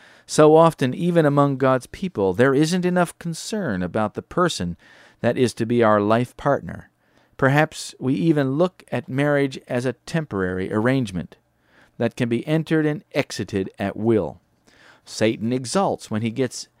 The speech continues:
young men and women to marry someone that is not godly.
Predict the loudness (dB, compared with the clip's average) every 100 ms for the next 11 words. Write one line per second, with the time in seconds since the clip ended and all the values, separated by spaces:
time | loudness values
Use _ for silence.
0 | _ -4 0 0 0 0 0 -2 -2 0
1 | 0 0 -2 -2 0 0 0 -2 -4 -2
2 | -2 0 0 0 0 -2 0 0 0 -4
3 | -12 -14